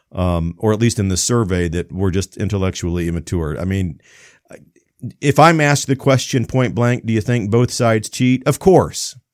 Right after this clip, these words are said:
Of course. I don't think we've ever seen anything on this scale, however.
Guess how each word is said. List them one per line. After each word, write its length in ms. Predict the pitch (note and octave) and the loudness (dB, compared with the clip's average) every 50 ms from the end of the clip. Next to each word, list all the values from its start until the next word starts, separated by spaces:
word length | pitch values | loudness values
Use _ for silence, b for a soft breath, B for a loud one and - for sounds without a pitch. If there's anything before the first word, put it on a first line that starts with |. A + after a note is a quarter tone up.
| _ _ _ _ _ | _ _ _ _ _
Of 120 | A#2+ - - | -6 -6 -6
course. 460 | - E2+ C#2+ - - - - - - b b b b b b b b b b b b | -8 -8 -8 -8 -10 -14 -14 -16 -16 b b b b b b b b b b b b
I 120 | B2 D3+ | 4 6
don't 160 | E3 D#3+ - C#3 | 6 6 4 4
think 200 | C#3 C#3 - - | 2 2 4 2
we've 140 | A2+ F2+ | 0 2
ever 200 | E2 B2 C3 C3+ | 2 2 2 2
seen 240 | - - B2 A#2 A2+ | 2 2 2 2 2
anything 400 | A2+ A#2 A#2 A#2 - A2+ G#2+ G2+ | 2 2 2 2 2 0 2 2
on 140 | G2 F#2+ F2+ | 2 2 0
this 160 | F2 E2 - | 0 2 2
scale, 560 | - - - - C#3+ C#3+ C#3 A#2 G2 F2+ E2 | 0 0 2 2 4 4 4 4 2 0 0
however. 500 | E2+ E2+ D#2 D#2 C#2+ C#2+ C2 - - - | -2 -2 -4 -4 -6 -8 -10 -14 -18 -20